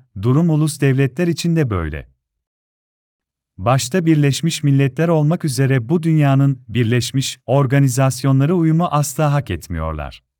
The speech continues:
Çok büyük marifetmiş gibi Birleşmiş Milletler Genel Kurulu toplandı geçenlerde.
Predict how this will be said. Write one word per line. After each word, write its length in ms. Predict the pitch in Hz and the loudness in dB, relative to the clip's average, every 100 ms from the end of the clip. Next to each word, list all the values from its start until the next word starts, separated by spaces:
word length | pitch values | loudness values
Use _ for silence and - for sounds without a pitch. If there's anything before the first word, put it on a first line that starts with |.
| _ _ _ _ _ _ _ _ _ _ _ | _ _ _ _ _ _ _ _ _ _ _
Çok 360 | - 147 165 - | -6 -2 0 0
büyük 260 | 143 170 147 | 0 2 2
marifetmiş 720 | 139 135 131 135 131 147 - | 2 4 2 -2 -2 -4 -4
gibi 260 | 131 131 | -2 0
Birleşmiş 580 | 117 113 113 113 127 - | 0 0 0 -2 -6 -2
Milletler 500 | 127 123 123 123 131 | 0 0 0 0 -2
Genel 420 | 107 110 117 170 | 0 0 0 -2
Kurulu 340 | - 160 156 160 | -2 -2 0 0
toplandı 480 | 151 123 143 135 131 | -2 0 0 2 0
geçenlerde. 840 | 95 78 87 80 85 78 73 64 | -2 -6 -6 -4 -4 -6 -8 -14